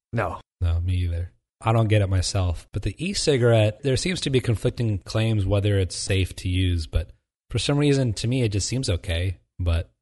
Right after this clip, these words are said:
Speaker 2: I guess people are saying otherwise.
Speaker 1: Yeah, I mean, I would think that there's probably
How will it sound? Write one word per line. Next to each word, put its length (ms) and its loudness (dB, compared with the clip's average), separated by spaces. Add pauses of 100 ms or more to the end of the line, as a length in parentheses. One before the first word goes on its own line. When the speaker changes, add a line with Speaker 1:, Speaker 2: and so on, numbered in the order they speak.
Speaker 2:
I 60 -8
guess 160 0
people 200 -2
are 80 0
saying 220 -4
otherwise. 500 -8
Speaker 1:
Yeah, 380 6
I 100 4
mean, 220 4
I 160 2
would 340 2
think 240 0
that 140 6
there's 240 2
probably 640 2